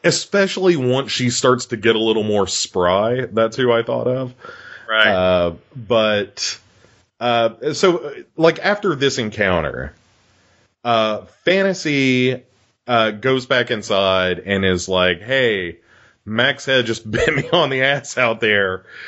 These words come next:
Speaker 1: Uh, and then they go out and, and pull up just the watermelon, so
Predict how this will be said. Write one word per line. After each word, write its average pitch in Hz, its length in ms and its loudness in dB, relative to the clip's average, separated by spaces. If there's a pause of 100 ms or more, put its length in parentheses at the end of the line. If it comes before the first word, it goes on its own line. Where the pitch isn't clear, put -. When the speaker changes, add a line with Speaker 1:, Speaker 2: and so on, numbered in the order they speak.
(320)
Speaker 1:
Uh, 127 280 0
and 143 140 -4
then 139 140 -2
they 123 100 -2
go 113 180 0
out 104 240 2
and, 98 200 -4
and 92 320 -2
pull 95 200 2
up - 260 -2
just - 280 -2
the 92 60 -8
watermelon, 87 720 0
so 78 400 0